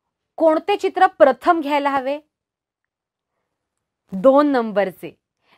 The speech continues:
एकदम बरोबर. रस्त्याने जाताना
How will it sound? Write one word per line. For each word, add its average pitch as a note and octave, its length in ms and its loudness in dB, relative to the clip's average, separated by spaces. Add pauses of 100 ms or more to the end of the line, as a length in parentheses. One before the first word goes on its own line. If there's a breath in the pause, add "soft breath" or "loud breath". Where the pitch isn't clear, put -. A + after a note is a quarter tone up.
(160)
एकदम B3 640 6
बरोबर. A#3 580 4 (1400)
रस्त्याने A3 560 -2
जाताना A3+ 600 -2